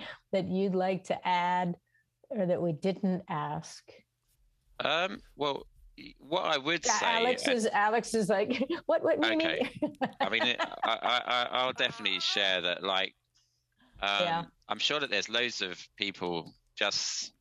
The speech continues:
Speaker 2: like me that didn't know that they, they were, or, or they knew that they thought differently,
Speaker 1: Mm-hmm.
Speaker 2: but they were neurodivergent. And it, it's absolutely normal,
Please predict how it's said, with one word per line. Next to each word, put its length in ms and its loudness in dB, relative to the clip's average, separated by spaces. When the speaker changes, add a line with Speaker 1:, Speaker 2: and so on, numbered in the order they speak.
Speaker 2:
like 220 2
me 200 0
that 220 -2
didn't 240 -2
know 200 2
that 220 -2
they, 300 0
they 180 0
were, 260 -4
or, 180 -4
or 140 -2
they 100 0
knew 160 0
that 140 0
they 140 2
thought 300 -2
differently, 520 0
Speaker 1:
Mm-hmm. 60 -2
Speaker 2:
but 100 -2
they 200 0
were 400 -2
neurodivergent. 800 0
And 140 -2
it, 100 -8
it's 280 -2
absolutely 560 0
normal, 580 -6